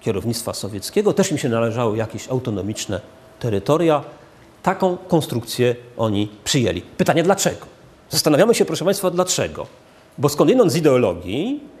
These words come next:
marksistowskiej bynajmniej nie wynikało, że naród po rewolucji w ogóle ma istnieć, prawda? E, i że w ogóle konstrukcja państwowości, konstrukcja życia wspólnotowego ma mieć w ogóle fundament narodowy, bynajmniej.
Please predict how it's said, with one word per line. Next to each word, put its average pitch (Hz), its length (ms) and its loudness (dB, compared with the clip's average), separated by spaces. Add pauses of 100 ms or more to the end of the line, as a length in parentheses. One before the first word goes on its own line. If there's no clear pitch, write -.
marksistowskiej 113 680 -4 (260)
bynajmniej 185 380 4
nie 143 140 0
wynikało, 110 600 -2 (360)
że 127 140 0
naród 123 440 0 (220)
po 226 140 6
rewolucji 156 540 2
w 156 40 -2
ogóle 127 160 0
ma 208 80 4
istnieć, - 320 0 (640)
prawda? 113 400 -2 (400)
E, 113 300 -2
i 147 60 2
że 151 120 4
w 170 40 0
ogóle 170 400 4 (520)
konstrukcja 165 800 0 (280)
państwowości, 139 800 0
konstrukcja 117 720 -2 (220)
życia 170 360 4
wspólnotowego 165 720 2 (260)
ma 151 180 2
mieć 160 340 -2 (160)
w 151 60 -4
ogóle 127 360 -2 (240)
fundament 190 480 2
narodowy, 101 400 -4 (100)
bynajmniej. 107 360 0